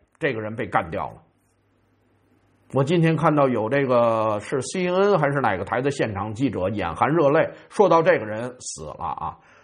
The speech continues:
说他的死是伊朗人民最大的正义，给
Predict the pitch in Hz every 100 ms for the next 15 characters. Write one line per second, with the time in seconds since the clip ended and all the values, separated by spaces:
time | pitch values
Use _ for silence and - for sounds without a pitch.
0 | - 180 - 175 165 139 - 85 71 110
1 | - - 135 120 151 131 90 95 110 131
2 | 147 147 226 123 87 131 95 82 71 -
3 | - 101 107 101 - _ _ _ _ _
4 | _ _ _ _ _ _ _ _ _ _
5 | _ _ - 131